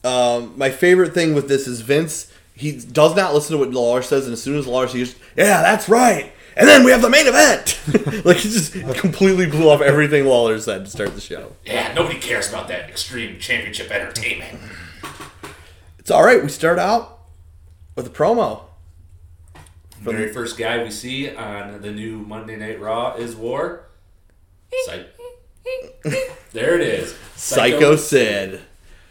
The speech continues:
Speaker 1: Softball Sid himself. And he's coming out cutting a, a, a promo.
Speaker 2: This is Sid-esque.
Speaker 1: The subtitles, I believe, should have said unintelligible.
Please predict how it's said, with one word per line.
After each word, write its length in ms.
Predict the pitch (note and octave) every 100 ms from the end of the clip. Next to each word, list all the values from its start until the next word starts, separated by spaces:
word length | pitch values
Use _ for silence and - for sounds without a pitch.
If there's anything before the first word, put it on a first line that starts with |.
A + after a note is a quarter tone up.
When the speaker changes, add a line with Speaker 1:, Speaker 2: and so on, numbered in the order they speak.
| _
Speaker 1:
Softball 600 | - C3 C#3+ - E3 D#3+
Sid 260 | - E3 E3+
himself. 840 | F3+ - B2+ G#2+ G2+ - - - _ _ _ _ - - - _ _ -
And 420 | A#2+ A#2+ A#2+ A#2
he's 160 | C3 B2+
coming 220 | D3+ D#3
out 200 | D#3 C#3
cutting 400 | E3 D#3 D#3 D3
a, 20 | C#3+
a, 440 | C3+ C3+ B2 A#2+ - _ _ -
a 40 |
promo. 520 | - D3+ B2 C#3+ - - _ _ _ _ _ _ _ - - _ _
Speaker 2:
This 200 | B2 C#3
is 140 | C#3+
Sid-esque. 640 | - C#3+ G#2+ G2+ - - - - _ _ _ _ -
Speaker 1:
The 60 |
subtitles, 560 | - D#3 D3+ E3+ D#3+ C#3+
I 40 |
believe, 480 | B2 A#2+ C3 D3 - -
should 280 | - G#3 G3
have 100 | -
said 220 | C3+ A#2+
unintelligible. 920 | A#2+ A#2 A2+ A#2+ G2 G2+ G2+ A2+ -